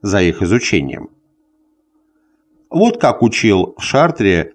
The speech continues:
одном из знаменитейших школьных центров двенадцатого века, мэтр Бернард,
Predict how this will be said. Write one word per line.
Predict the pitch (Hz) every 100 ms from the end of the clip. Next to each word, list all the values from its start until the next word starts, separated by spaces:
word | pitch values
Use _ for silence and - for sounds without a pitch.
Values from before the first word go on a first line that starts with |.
| _ -
одном | 107 113 113 -
из | 120
знаменитейших | 95 107 110 113 101 - 87 - 87 -
школьных | - - 110 98 92 -
центров | 90 92 90
двенадцатого | 82 98 95 87 85 - 104
века, | 151 190 180 160 - _ _ _ -
мэтр | 110 143 147 131 - _ -
Бернард, | 104 113 101 98 82 - -